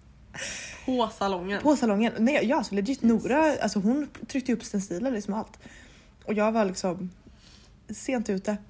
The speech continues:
Speaker 2: Eh, men, och då hitt-, kom jag på att jag har ju faktiskt velat göra, eh, för att John Lennon har ju gjort en, har ju lite fina teckningar. Och så fin-, har han gjort ett självporträtt. Eh,
Speaker 1: Mm.
Speaker 2: D S V D V. Eh, <laughs>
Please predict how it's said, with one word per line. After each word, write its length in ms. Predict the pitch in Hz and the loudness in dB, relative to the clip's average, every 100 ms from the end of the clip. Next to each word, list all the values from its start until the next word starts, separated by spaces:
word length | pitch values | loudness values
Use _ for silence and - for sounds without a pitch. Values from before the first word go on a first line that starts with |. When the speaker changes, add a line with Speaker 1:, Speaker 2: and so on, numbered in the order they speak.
| - - | -12 0
Speaker 2:
Eh, 220 | 226 202 | 4 4
men, 80 | 233 | 4
och 140 | - | 4
då 160 | 247 294 | 4 6
hitt-, 240 | 294 302 | 4 2
kom 160 | 226 262 | -2 2
jag 120 | 269 | 2
på 120 | 262 | 4
att 100 | 190 | 2
jag 100 | 196 | 2
har 80 | 220 | 0
ju 60 | 226 | 0
faktiskt 220 | 220 202 | -2 -4
velat 120 | 185 | -2
göra, 320 | 202 180 170 - - - - | 2 2 2 0 -10 -20 -8
eh, 220 | - 196 196 | 0 0 0
för 160 | - | -4
att 60 | 196 - | -8 -6
John 280 | 208 220 214 | -2 0 2
Lennon 420 | 233 208 208 214 | 0 0 0 0
har 140 | 214 220 | 0 0
ju 40 | |
gjort 300 | 220 226 - | 0 -2 -4
en, 200 | 208 202 190 | -4 -4 -6
har 220 | - 208 | -6 -4
ju 100 | 202 | -4
lite 200 | 196 - | -8 -10
fina 300 | - 202 185 - - | -6 -4 -4 -8 -18
teckningar. 440 | - - 214 202 277 - | -16 -8 -4 -4 -6 -8
Och 80 | 226 | -6
så 120 | 220 | -6
fin-, 140 | 220 214 | -4 -2
har 60 | |
han 120 | 208 | 0
gjort 120 | 208 202 | 0 -2
ett 80 | |
självporträtt. 580 | - 208 196 214 220 - - - - - - - - - - - | -4 -4 -4 -10 -10 -12 -20 -20 -20 -20 -20 -20 -20 -12 -10 -2
Eh, 180 | 202 196 | 2 2
Speaker 1:
Mm. 140 | 185 | 2
Speaker 2:
D 140 | 214 | 0
S 160 | 196 190 | 0 0
V 160 | 202 185 | 0 0
D 180 | 180 | 0
V. 160 | 180 196 | 0 -2
Eh, 100 | 226 - - - - - - - - - - - 220 | -4 -10 -20 -20 -18 -18 -20 -20 -20 -20 -20 -2 2
<laughs> 1120 | 196 190 190 185 - - - - - - - | 4 2 2 4 4 2 -4 -10 -10 -2 2